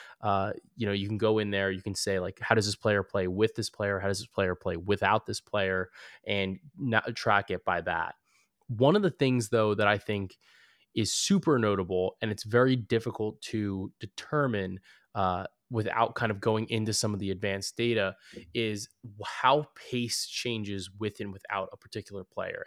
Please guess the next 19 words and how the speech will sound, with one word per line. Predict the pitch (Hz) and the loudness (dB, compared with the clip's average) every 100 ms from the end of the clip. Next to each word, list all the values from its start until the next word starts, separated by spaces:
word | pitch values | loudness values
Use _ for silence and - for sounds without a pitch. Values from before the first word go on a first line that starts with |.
| - | -6
And | 117 | 0
that's | 123 - | 0 0
something | 147 139 | -4 -2
you | 123 | -4
can | 113 101 | -6 -8
pull | - 120 113 104 | -2 0 2 -2
from, | - 107 98 98 98 _ | -4 -4 -4 -6 -12 _
like, | 117 - 117 | -18 -8 -6
N | 107 | -4
B | 101 98 | -2 -2
A | |
dot | 90 95 | -2 -6
com. | - 85 - - - - - _ | -10 -12 -14 -20 -20 -20 -20 _
And | 110 107 101 104 - | -2 -2 -2 -8 -6
when | 120 117 | -4 -2
you | 110 | 0
go | 117 120 | 2 2
on | 160 165 | 2 2
there, | 123 117 113 | 2 2 0